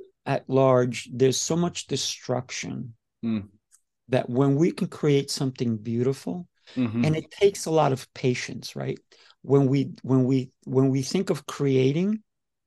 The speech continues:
Speaker 1: it's so much harder to create something than to destroy something.
Speaker 2: Mm.
Speaker 1: It takes seconds to destroy something.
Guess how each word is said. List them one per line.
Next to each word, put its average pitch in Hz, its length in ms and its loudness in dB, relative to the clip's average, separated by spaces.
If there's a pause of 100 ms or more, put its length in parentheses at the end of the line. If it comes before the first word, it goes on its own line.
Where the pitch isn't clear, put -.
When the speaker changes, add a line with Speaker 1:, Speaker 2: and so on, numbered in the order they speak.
(360)
Speaker 1:
it's 135 180 -2
so - 340 -2
much 180 280 0
harder 156 340 2
to 127 100 0
create 139 540 2
something 175 480 -4
than 131 160 2
to 127 140 -8
destroy 120 580 -4
something. - 560 -8 (160)
Speaker 2:
Mm. 135 260 6
Speaker 1:
It 107 80 2
takes - 260 -6
seconds 147 680 0
to 135 120 -4
destroy 123 480 -2
something. - 540 -8